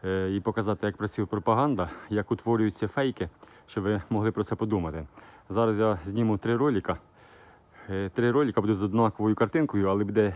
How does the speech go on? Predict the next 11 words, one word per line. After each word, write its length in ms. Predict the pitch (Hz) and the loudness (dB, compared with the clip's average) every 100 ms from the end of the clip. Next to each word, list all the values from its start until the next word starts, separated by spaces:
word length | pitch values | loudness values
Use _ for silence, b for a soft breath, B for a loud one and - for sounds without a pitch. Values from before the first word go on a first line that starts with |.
| - | -4
різна 500 | 107 110 113 110 98 - - | -2 0 0 0 -2 -6 -6
озвучка. 520 | 113 110 117 - 82 - B B B B B B - | -2 2 0 0 -8 -12 B B B B B B -8
От. 180 | 95 92 | -6 -2
І 80 | 127 | 0
я 100 | 117 | 0
хочу, 200 | 123 104 | -2 -4
щоб 220 | - 117 | -2 2
ви 120 | 107 B B B | 2 B B B
додивилися 540 | 104 104 117 107 101 107 | -4 0 2 2 0 0
до 120 | 107 | 0
кінця, 400 | 123 120 160 | 0 0 -2